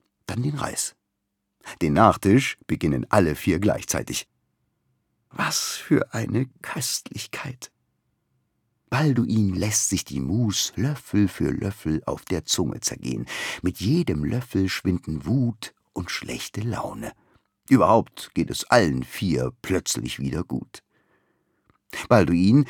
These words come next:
sieht die Mädchen aus der zwei B ihre Tabletts wegräumen. Wie blöd waren wir eigentlich,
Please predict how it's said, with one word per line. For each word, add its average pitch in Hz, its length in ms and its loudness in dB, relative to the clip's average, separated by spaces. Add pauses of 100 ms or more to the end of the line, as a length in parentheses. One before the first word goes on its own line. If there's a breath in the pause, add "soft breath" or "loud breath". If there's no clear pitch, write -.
(140)
sieht - 360 -2
die 87 80 2
Mädchen 82 460 2
aus 65 120 -4
der 82 140 -2
zwei 78 240 -4
B 76 380 2
ihre 90 280 -4
Tabletts 117 400 2
wegräumen. 67 520 -6 (1080)
Wie 190 280 4
blöd 160 500 8
waren 110 260 8
wir 95 140 2
eigentlich, 87 500 0